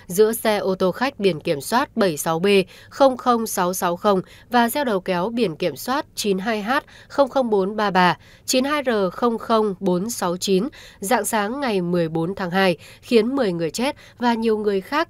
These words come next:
bị thương. Một lần nữa gióng lên hồi chuông cảnh báo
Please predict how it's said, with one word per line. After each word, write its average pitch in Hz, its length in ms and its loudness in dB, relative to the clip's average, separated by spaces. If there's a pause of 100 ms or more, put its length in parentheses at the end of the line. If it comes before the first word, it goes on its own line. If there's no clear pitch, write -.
(140)
bị 190 220 0
thương. 202 260 2 (280)
Một 262 100 4
lần 240 160 2
nữa 233 300 2
gióng 196 220 0
lên 214 220 -2
hồi 185 240 -2
chuông 190 340 -2
cảnh 185 240 -4
báo 175 280 -2